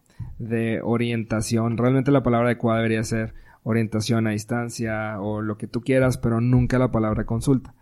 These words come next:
Le dije, "¿Ya leíste la norma cero veinticuatro y la cero cero cuatro?". Y me dice, "Sí, ya la, ya la hicimos". Bueno, nuestros abogados dijeron que no había problema. Le digo, "Oye, yo sé que tu abogado es un experto en el tema legal,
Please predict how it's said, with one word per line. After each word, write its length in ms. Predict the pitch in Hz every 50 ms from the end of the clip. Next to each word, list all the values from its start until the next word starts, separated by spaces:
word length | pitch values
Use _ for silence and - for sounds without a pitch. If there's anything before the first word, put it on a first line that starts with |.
| _ _ _ _ _ _ _ _
Le 120 | - 117 120
dije, 220 | 117 120 120 113
"¿Ya 200 | 113 123 123 120
leíste 400 | 120 123 123 123 120 120 - 123
la 140 | 123 123 123
norma 380 | 123 120 117 117 120 120 120
cero 280 | 117 - 117 113 117 120
veinticuatro 580 | 120 120 113 120 110 - 120 113 107 - 113 117
y 40 |
la 100 | 113 110
cero 160 | 110 - 113 110
cero 200 | 117 110 110 110
cuatro?". 360 | - 143 135 - - 117 123
Y 60 | 127
me 80 | 117 120
dice, 180 | 110 - 113 107
"Sí, 200 | - 175 196 175
ya 140 | 143 135
la, 160 | 135 135 127 - -
ya 140 | 123 127 123
la 80 | 123
hicimos". 420 | 123 - - 135 120 110 - - -
Bueno, 300 | - 101 95 - - - - - _ _ - - _ _ _ _ _ _ _ _ _ _ _ _ _
nuestros 340 | - 127 139 123 - 139 131
abogados 440 | 131 127 123 123 131 135 135 139 123
dijeron 340 | 131 127 - 127 113 117 113
que 120 | - 123
no 100 | 117 110
había 180 | 110 113 110 110
problema. 500 | 127 131 143 165 175 147 110 110 - - _ -
Le 140 | 185 156 147 143
digo, 200 | 143 143 139 139
"Oye, 380 | 139 139 127 120 120 131 143 147 - _ _ - - - _ _ -
yo 280 | 147 131 120 139 120
sé 140 | 117 123 127
que 100 | - 160
tu 140 | 135 - 175
abogado 500 | 160 143 131 123 117 117 117 120 127 135
es 160 | 131 123 -
un 100 | 135 110 -
experto 500 | 110 - - - - 135 117 - - 139
en 60 | 135
el 80 | 127 -
tema 200 | 131 127 131 127
legal, 400 | 123 127 156 160 139 117 113